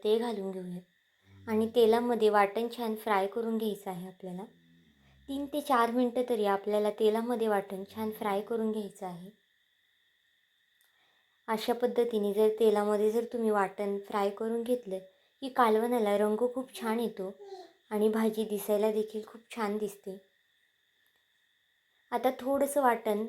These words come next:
फ्राय करून झालं की यामध्ये मी एक चमचा गोडा मसाला घातलेला आहे. जर तुमच्याकडे गोडा मसाला नसेल तर तुम्ही या ठिकाणी गरम मसाला किंवा मटण मसाल्याचा वापर केला तरी देखील चालेल, त्याने देखील भाजीला खूप छान अशी चव येते.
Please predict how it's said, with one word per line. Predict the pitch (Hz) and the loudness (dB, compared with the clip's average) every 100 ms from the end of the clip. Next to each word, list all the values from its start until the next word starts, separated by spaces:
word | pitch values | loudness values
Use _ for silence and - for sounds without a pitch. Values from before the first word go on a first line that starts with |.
| - | -4
फ्राय | 233 214 | 0 0
करून | 220 247 247 240 | 0 -2 -2 -2
झालं | 247 196 196 | -2 -2 -4
की | 240 | -6
यामध्ये | 240 240 240 240 | -4 0 0 0
मी | 208 196 - - | 0 -2 -10 -2
एक | 247 240 | -2 -2
चमचा | 254 220 214 208 | -4 -4 -4 2
गोडा | 214 202 208 | 4 6 4
मसाला | 214 214 226 | 0 -2 -2
घातलेला | 226 226 190 185 180 | -2 -6 -8 -8 -8
आहे. | 175 190 - _ _ _ _ _ _ - | -10 -14 -20 _ _ _ _ _ _ -2
जर | 208 214 | 2 2
तुमच्याकडे | 240 220 247 247 208 202 | 2 0 0 0 0 4
गोडा | 220 226 233 | 4 4 2
मसाला | 247 254 247 | 0 0 -2
नसेल | 233 226 - 190 196 | -2 -4 -6 -8 -4
तर | 220 | -2
तुम्ही | 233 233 | 0 2
या | 240 226 | 2 0
ठिकाणी | 226 220 196 190 - _ _ _ | -2 -6 -6 -6 -12 _ _ _
गरम | 220 233 262 | 2 4 4
मसाला | 254 240 208 185 | 2 0 -2 -2
किंवा | 185 233 202 | -4 -2 0
मटण | 202 202 202 220 | 0 0 0 0
मसाल्याचा | 220 214 220 214 226 | -2 -4 -4 -4 -2
वापर | 208 190 196 208 | -2 0 -4 -4
केला | 226 190 190 - | -4 -4 -6 -6
तरी | 214 202 | -4 -2
देखील | 202 202 240 | -2 -4 -8
चालेल, | 247 233 190 185 - _ _ _ _ _ _ _ _ _ _ | -6 -4 -4 -8 -16 _ _ _ _ _ _ _ _ _ _
त्याने | 240 233 254 | 0 2 2
देखील | 269 254 226 220 | 0 -2 -4 0
भाजीला | 226 220 247 254 | 0 0 -2 -2
खूप | 247 247 - | -6 -12 -6
छान | 226 214 | -2 -2
अशी | 214 233 | -2 -10
चव | - 214 | -2 0
येते. | 208 196 202 | 0 -2 -6